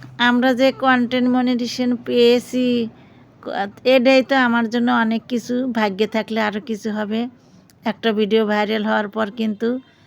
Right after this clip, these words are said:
ভালো ভালো সিনিয়র আপু ভাইয়েরা আমাকে ফলো দিচ্ছে, আমার ভিডিও দেখতেছে।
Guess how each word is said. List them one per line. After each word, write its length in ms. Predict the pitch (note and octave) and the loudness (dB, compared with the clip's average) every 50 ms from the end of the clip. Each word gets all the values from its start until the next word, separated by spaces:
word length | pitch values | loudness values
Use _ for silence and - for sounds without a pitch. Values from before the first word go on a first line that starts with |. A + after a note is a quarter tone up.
| _ _ _ _ _ _ - - - - - G3+ | _ _ _ _ _ _ -20 -20 -18 -14 -8 -6
ভালো 280 | G3+ G3 G3+ G#3+ A#3 A3 | -2 0 0 2 2 2
ভালো 280 | A#3 A#3 A#3 A#3+ B3+ | 2 2 2 2 0
সিনিয়র 500 | A#3+ - - A#3+ A#3 A3+ A#3 A#3 A#3 A3+ | -2 -4 -4 -2 0 0 2 0 0 0
আপু 320 | A3+ G#3+ G#3 G#3 - A3 G#3 | 0 0 -2 -2 -4 -4 -2
ভাইয়েরা 440 | G3 G#3 G#3 G#3 G#3 G3 G#3 G#3 | -2 -2 -2 -2 -2 -2 -2 -2
আমাকে 320 | G3+ G3 G3 F#3+ - A3 G#3 | -2 -2 -4 -4 -6 -6 -8
ফলো 320 | - - G3+ F#3+ F#3+ G3 | -6 -4 -4 -2 -2 -2
দিচ্ছে, 380 | F#3+ F#3 G3 F#3 - - - G#3 | -2 -4 -6 -6 -6 -6 -6 -4
আমার 180 | G3 G3 G3 | -4 -4 -6
ভিডিও 360 | F#3 F#3 F3+ F3 - G3 G3 F#3 | -6 -6 -6 -4 -4 -4 -4 -4
দেখতেছে। 640 | E3+ F#3+ F3+ F3 _ G#3 F#3+ - - G3+ G3 G3 | -4 -6 -6 -6 _ -10 -10 -8 -6 -8 -6 -6